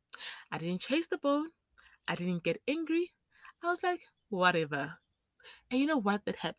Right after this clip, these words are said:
what, what that allowed me to do? In my whatever moments when I didn't chase, 'cause I used to spend so much time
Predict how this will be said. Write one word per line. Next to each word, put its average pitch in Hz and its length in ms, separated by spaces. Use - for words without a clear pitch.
what, 190 140
what 190 220
that 185 220
allowed 170 420
me 156 240
to - 100
do? 87 380
In 277 160
my 285 120
whatever 269 500
moments 170 840
when 190 200
I 196 80
didn't 214 320
chase, 156 520
'cause - 200
I 226 80
used 269 180
to 285 60
spend 226 260
so 202 100
much 190 160
time 190 180